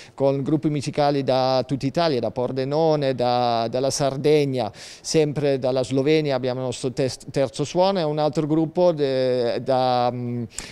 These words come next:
da Chieti. Cerchiamo di allargarci, cerchiamo di portare la musica bella in questo bellissimo territorio,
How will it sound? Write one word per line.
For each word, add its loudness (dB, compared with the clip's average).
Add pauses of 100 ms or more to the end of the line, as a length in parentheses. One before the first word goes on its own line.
(120)
da 0
Chieti. 0 (340)
Cerchiamo -4
di 0
allargarci, -2
cerchiamo -2
di 2
portare 0 (460)
la 2
musica 0
bella 0 (280)
in -2
questo 0
bellissimo -2
territorio, 2